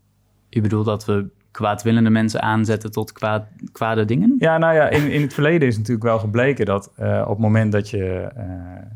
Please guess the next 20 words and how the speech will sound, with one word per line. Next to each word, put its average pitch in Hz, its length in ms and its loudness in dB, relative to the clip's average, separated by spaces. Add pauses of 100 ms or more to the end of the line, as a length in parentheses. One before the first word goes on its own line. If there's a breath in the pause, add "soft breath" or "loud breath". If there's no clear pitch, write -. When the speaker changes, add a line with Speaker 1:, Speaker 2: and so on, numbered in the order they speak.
(500)
Speaker 2:
iets 107 240 -2
niet 120 200 4
wil, 120 240 4
maar 104 120 2
je 104 80 0
gaat 110 180 -2
het 107 100 -6
heel 113 140 2
vaak 107 180 -2
zeggen, 110 380 -2 (640)
dat 104 200 -2
dan 104 120 2
de 107 80 0
kans 113 280 0
vergroot 139 380 0
wordt 92 200 -6
dat, 98 140 -4 (240)
dat 107 160 0
het 110 100 -4
gebeurt. 110 480 -2